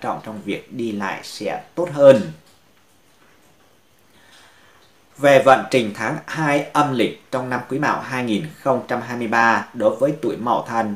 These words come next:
nữ mạng. Bước sang tháng hai âm lịch, quý cô tuổi Mậu Thân đang có điểm báo rất dễ bị xáo trộn bởi một số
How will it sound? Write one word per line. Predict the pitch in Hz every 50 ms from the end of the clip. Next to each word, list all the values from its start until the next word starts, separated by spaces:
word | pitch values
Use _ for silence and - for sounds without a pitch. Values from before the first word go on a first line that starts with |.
| - - -
nữ | 107 107 101 95
mạng. | 113 120 120 113 95 - - - - - - - - - - -
Bước | 185 196 196
sang | - - 170 160 151 139 135
tháng | 131 143 160
hai | 156 156 165 156 147
âm | - - - 151 151 143
lịch, | 127 110 98 - - - _ _
quý | - 135 165 160
cô | - 151 139
tuổi | - 123 104 90
Mậu | 107 113 127 139 - -
Thân | 127 127 123 123 120 113 113 - - _ _ _ -
đang | 127 123 123 123 120 -
có | 170 170
điểm | 165 143 117 98 82 80
báo | 82 90 98 123 190 202 - - - -
rất | - 190 196 -
dễ | - - - 117 123
bị | 123 107 - -
xáo | - - - - 113 104 - - - -
trộn | 147 - - -
bởi | 104 90
một | 107 120 110 - -
số | - - -